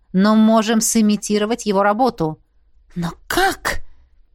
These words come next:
И что делать с этим странным миганием?" спросила, указав рукой на неисправный артефакт. "По нему же сразу видно, что он не работает". После жеребьевки центральный зал храма затапливается водами Звездного озера, и никто не увидит мигания.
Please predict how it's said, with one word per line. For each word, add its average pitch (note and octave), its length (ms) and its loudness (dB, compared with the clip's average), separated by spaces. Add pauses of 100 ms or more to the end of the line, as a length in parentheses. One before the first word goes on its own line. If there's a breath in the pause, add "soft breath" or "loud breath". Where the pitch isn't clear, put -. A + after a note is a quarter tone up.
(180)
И D4+ 100 4
что F#4+ 240 0
делать F4+ 320 2
с - 40 0
этим E4+ 220 2
странным E4+ 460 4
миганием?" C#4 720 2 (520)
спросила, A#3+ 640 0
указав A#3 560 0
рукой B3 280 0
на A#3 140 2
неисправный G#3 680 2
артефакт. - 640 -2 (520)
"По F#4 80 4
нему F#4+ 280 4
же G4+ 100 2
сразу F#4+ 360 2
видно, B3 300 2
что C#4 220 0
он C4 160 4
не C#4+ 100 4
работает". D#4+ 680 0 (1120)
После A#3+ 300 0
жеребьевки A3+ 840 -2
центральный G3+ 580 0
зал F#3+ 180 0
храма G#3 400 -2
затапливается F#3 800 -2
водами F3 380 -2
Звездного F3 580 -2
озера, D#3+ 380 -2
и G3 160 -2
никто A3 360 -2
не D#4+ 140 -4
увидит F#3+ 400 -2
мигания. D#3 640 -4